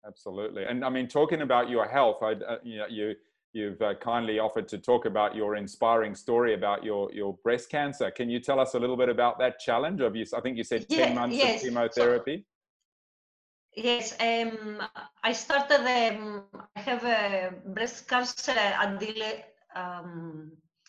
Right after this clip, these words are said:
Speaker 2: ten months ago. I started the breast cancer. Uh, I,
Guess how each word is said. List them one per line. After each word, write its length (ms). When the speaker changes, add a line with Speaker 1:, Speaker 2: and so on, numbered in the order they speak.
Speaker 2:
ten 200
months 400
ago. 640
I 80
started 440
the 100
breast 340
cancer. 520
Uh, 20
I, 920